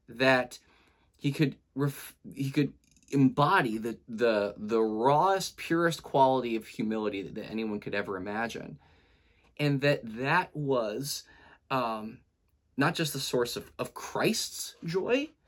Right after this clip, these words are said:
uh, but that also, uh, is the source of Paul's joy and wants to be, to be the source of the Philippians' joy. And so with this in mind, I want us to think about,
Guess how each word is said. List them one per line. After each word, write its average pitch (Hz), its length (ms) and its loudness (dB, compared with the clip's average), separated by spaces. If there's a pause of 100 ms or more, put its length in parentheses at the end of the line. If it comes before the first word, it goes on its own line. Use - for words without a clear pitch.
(400)
uh, 156 220 2
but 127 240 -4
that 175 220 -2
also, 156 640 4 (280)
uh, 156 200 6
is 156 160 2
the 156 80 -2
source 143 340 2
of 117 160 -10
Paul's 165 480 0
joy 208 480 0 (640)
and 165 420 2
wants 143 460 0
to - 140 -4
be, 143 220 -4
to - 160 -2
be 139 200 2
the 135 120 0
source 120 600 0
of 117 160 -4
the 113 80 -4
Philippians' 95 680 -4
joy. - 440 -14 (800)
And 160 100 0
so 190 160 4
with 202 460 -2
this 220 280 4
in 139 160 0
mind, 104 460 -8 (1040)
I 139 60 2
want 156 300 -2
us 233 140 -6
to 240 80 -4
think 120 320 -4
about, 101 440 -4